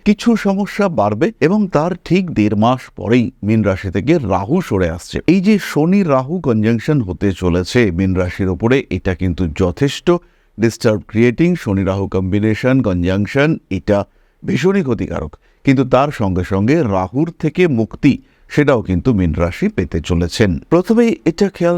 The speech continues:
রাখতে হবে যে মীন কিন্তু অত্যন্ত সফট এবং ইমোশনাল একটি রাশি এবং যেই মুহূর্তে শনিদেবের প্রভাব মীন রাশির ওপরে পড়তে দেখতে পাওয়া যাবে, তার উপরে কিছু বাস্তবিক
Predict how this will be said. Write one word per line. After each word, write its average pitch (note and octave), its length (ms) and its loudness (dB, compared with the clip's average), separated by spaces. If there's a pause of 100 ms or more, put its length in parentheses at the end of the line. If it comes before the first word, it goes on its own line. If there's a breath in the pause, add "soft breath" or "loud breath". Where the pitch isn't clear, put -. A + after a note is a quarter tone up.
রাখতে E3 280 -4
হবে F3 140 0
যে F3+ 140 0
মীন C#3+ 280 0 (120)
কিন্তু E3 220 -2 (100)
অত্যন্ত A2 340 0 (180)
সফট A#2+ 360 2 (100)
এবং G#2 120 2 (100)
ইমোশনাল G2 600 0
একটি F#2 220 -4
রাশি G2+ 340 0 (360 soft breath)
এবং D#3+ 160 4 (200)
যেই C3 180 2
মুহূর্তে F#3 420 -2
শনিদেবের A2 560 0
প্রভাব G2 400 0 (120)
মীন G2 220 -2
রাশির F#2+ 340 -4
ওপরে F#2+ 300 0 (120)
পড়তে F2+ 300 -2
দেখতে F#2 260 -2
পাওয়া F#2+ 260 2 (100)
যাবে, A2 220 2
তার F#2+ 220 0
উপরে G2 260 -2
কিছু G#2+ 240 -4
বাস্তবিক A#2+ 640 0